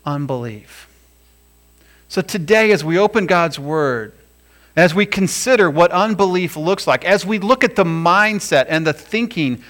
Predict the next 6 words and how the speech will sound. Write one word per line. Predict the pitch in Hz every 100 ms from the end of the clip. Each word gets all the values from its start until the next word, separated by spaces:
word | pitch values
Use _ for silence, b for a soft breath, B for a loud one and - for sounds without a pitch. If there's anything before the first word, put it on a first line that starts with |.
| B 151
of | 147
those | 165 185 185 -
who | 175
struggle | - 185 202 202 180
with | 165 160
unbelief, | 160 160 143 143 156 127 107 -